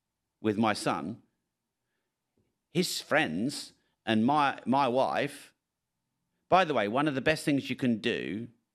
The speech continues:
I mean, this might be too late for some people, I just gotta say it, because I've, I've seen the good and the bad. One of the best things you can do to raise a good child is pick your husband or wife very fucking carefully. If you pick a psycho, it's ruined <laughs> from the start.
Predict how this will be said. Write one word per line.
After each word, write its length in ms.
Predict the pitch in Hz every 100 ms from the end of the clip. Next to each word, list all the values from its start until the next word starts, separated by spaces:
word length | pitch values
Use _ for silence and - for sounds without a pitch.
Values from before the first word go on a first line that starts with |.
| -
I 40 | 107
mean, 200 | 117 117
this 200 | 117 123
might 180 | 120
be 60 | 95
too 180 | - 104
late 220 | 101 87
for 80 | -
some 180 | 85 85
people, 200 | 82 101
I 40 |
just 160 | 101 -
gotta 140 | -
say 280 | - 90 53
it, 180 | 65 - _ _ _ -
because 260 | 92 104
I've, 200 | 110 90
I've 260 | 107 101 - _ _
seen 260 | - 117 95
the 60 |
good 120 | 92
and 80 | 95
the 40 | 92
bad. 220 | 82 - _ _
One 120 | 120 123
of 60 |
the 80 | 120
best 220 | 160 160
things 200 | 147 113
you 60 | 117
can 160 | 120
do 240 | 104 110 90
to 140 | 101
raise 280 | 95 104 98
a 40 | 87 -
good 180 | - 90
child 280 | - 101 82
is 80 | 82
pick 520 | - 143 120 - -
your 200 | 92 87
husband 540 | 85 110 104 - 92 87
or 160 | 87
wife 360 | 90 90 65 - _ _ -
very 460 | 101 92 90 87 - -
fucking 400 | 82 - 82 80 _ _
carefully. 400 | 87 - - _ _ _ _ _ _ _ _ _ -
If 260 | 127 160 165
you 160 | 185 180
pick 340 | - 151 -
a 60 | 135
psycho, 600 | - 127 107 - 87 90
it's 200 | 90 98
ruined 600 | 98 131 123 - 175 -
<laughs> 40 |
from 300 | 175 147 135
the 100 | 139
start. 580 | - - 113 101 82